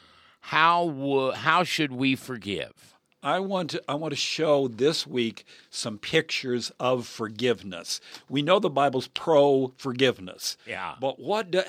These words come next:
Speaker 2: what does it show us about forgiveness? And we're gonna start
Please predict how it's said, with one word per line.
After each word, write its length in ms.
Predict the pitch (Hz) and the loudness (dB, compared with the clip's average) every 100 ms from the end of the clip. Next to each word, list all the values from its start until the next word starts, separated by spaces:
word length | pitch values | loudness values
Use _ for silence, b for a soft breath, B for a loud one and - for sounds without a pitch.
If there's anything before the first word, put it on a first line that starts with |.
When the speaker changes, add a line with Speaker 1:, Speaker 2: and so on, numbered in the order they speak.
| - | -4
Speaker 2:
what 200 | - 202 233 | 0 2 2
does 140 | 185 | -2
it 120 | 170 | -4
show 380 | - - 220 151 | -2 0 4 6
us 180 | 135 139 | 6 2
about 380 | 131 160 160 - | -2 0 -2 -2
forgiveness? 760 | 127 113 113 98 90 80 - B B B | -6 -2 -2 -2 -8 -10 -14 B B B
And 120 | - 135 | -8 -2
we're 140 | 147 | 2
gonna 160 | 160 139 | 2 2
start 580 | - - 208 208 123 | -2 0 2 4 2